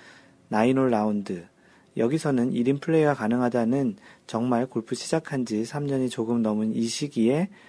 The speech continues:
저의 홀로 라운드는 골프에 대한 새로운 열정과 도전, 그리고 좀 더 겸손하게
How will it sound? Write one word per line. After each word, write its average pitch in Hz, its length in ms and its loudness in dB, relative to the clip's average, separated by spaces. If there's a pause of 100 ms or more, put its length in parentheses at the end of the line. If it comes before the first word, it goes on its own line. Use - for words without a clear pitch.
(200)
저의 120 300 2
홀로 156 340 2
라운드는 110 680 0
골프에 120 420 -2
대한 104 320 -4
새로운 143 320 0
열정과 107 540 -2
도전, 98 400 -4 (480)
그리고 131 360 4
좀 127 260 -2
더 147 180 2
겸손하게 123 720 -2